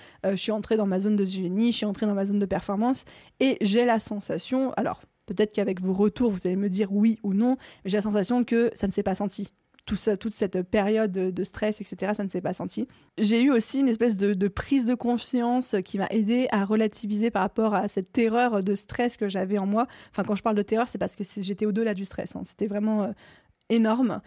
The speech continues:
En fait, je crois que c'était, euh, la nuit juste avant le vendredi. J'étais, euh, dans mon lit à deux heures du mat, malgré les somnifères, j'arrivais pas à dormir. Enfin, je m'étais endormie, mais je me réveillais une heure, une heure après en mode, « Je ne peux plus dormir, et cetera. »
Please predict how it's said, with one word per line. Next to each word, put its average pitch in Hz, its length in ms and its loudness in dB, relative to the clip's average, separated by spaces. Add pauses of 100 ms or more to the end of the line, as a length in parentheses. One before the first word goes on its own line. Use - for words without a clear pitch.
(280)
En 208 80 0
fait, 254 220 0
je - 60 -6
crois 233 120 -2
que - 60 -4
c'était, 214 300 2
euh, 196 180 2
la 208 180 4
nuit 247 360 4 (140)
juste 214 380 2
avant 226 500 2
le 208 140 0
vendredi. 208 640 -2 (880)
J'étais, 220 580 2
euh, 208 180 2
dans 202 140 0
mon 196 140 0
lit 226 240 2
à 214 60 2
deux 202 160 2
heures 208 100 2
du 190 100 -2
mat, 190 320 -2
malgré 196 340 0
les 214 60 2
somnifères, 190 560 0
j'arrivais 185 320 -10
pas - 120 -6
à 190 40 2
dormir. 196 500 0
Enfin, 185 220 0
je 190 80 -2
m'étais 220 140 0
endormie, 202 340 0
mais 208 60 -2
je 190 120 -6
me 202 80 -2
réveillais 196 320 -2
une 208 120 2
heure, 196 240 0
une 220 140 2
heure 208 80 2
après 208 300 0
en 202 80 0
mode, « 208 300 -2
Je 190 100 -6
ne 190 60 -2
peux 202 120 -6
plus 220 120 -2
dormir, 208 280 0
et 202 40 -4
cetera. » 185 380 -6